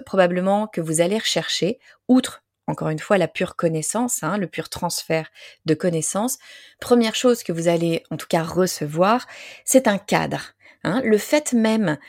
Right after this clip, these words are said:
de vous inscrire, euh, à une formation, que ce soit une formation en présentiel, en ligne, une formation, euh, dans une école, une formation professionnelle, finalement, peu importe, hein, ça change pas vraiment le fond. Première chose que vous allez recevoir, c'est un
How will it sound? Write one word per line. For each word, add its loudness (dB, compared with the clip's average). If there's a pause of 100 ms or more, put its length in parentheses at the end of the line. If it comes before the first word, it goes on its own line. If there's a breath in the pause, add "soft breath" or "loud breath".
(140 loud breath)
de 2
vous 0
inscrire, -2 (100)
euh, -4
à -2
une -2
formation, -2
que -6
ce 0
soit 0
une 0
formation 0
en 2
présentiel, 0
en 2
ligne, 2 (360 loud breath)
une 4
formation, 0
euh, 0
dans 2
une 0
école, 4
une 0
formation -2
professionnelle, 2 (260 loud breath)
finalement, 0
peu 0
importe, -2
hein, -4 (240 loud breath)
ça -4
change -6
pas 6
vraiment -2 (240 loud breath)
le 4
fond. -2 (280 loud breath)
Première 4
chose -6
que -12
vous -2
allez 2
recevoir, 0
c'est -2
un -4